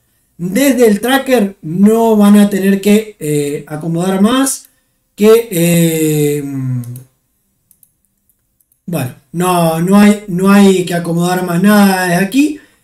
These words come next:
Otros, otros sitios te van a pedir que pongas la posición fijada de mesa que tenés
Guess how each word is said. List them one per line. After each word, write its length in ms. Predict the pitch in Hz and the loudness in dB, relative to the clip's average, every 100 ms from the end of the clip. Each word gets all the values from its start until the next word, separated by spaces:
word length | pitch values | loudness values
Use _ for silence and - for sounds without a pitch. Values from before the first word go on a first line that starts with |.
| _ _ | _ _
Otros, 1300 | 214 220 208 208 202 190 180 170 160 156 156 - _ | 2 2 4 4 4 4 2 2 0 -2 -6 -12 _
otros 400 | - 214 208 202 | -4 -2 0 0
sitios 400 | 247 220 254 214 | 0 0 0 0
te 80 | 196 | 0
van 180 | 190 202 | 2 2
a 120 | 185 | 2
pedir 340 | 175 190 202 - | 0 2 2 0
que 180 | 170 | -6
pongas 460 | - - 190 190 170 | -6 -6 -2 0 0
la 220 | 165 156 | -2 -6
posición 560 | 165 - 170 175 202 190 | -8 -6 -4 0 0 0
fijada 440 | 165 175 185 170 | -8 -4 -4 -2
de 100 | 160 | 0
mesa 360 | 202 254 214 175 | 0 0 -2 -4
que 100 | 151 | -6
tenés 440 | 147 165 170 - | -4 -4 -6 -10